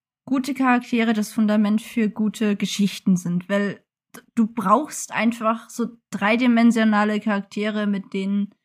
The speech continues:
der Leser vielleicht relaten kann, mit, mit denen er halt irgendwo eine emotionale Bindung, sei es jetzt Hass, sei es Liebe, sei es, ähm,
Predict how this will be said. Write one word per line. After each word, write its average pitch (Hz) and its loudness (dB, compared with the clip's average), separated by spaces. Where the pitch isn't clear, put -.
der 214 0
Leser 233 2
vielleicht 220 0
relaten 240 2
kann, 220 2
mit, 196 -6
mit 208 -4
denen 226 2
er 202 2
halt - 0
irgendwo 339 -4
eine 320 -2
emotionale 262 0
Bindung, 277 0
sei 294 0
es 233 -2
jetzt 240 -6
Hass, 277 -4
sei 208 -4
es 226 -6
Liebe, 277 0
sei 214 -4
es, - -12
ähm, 208 -4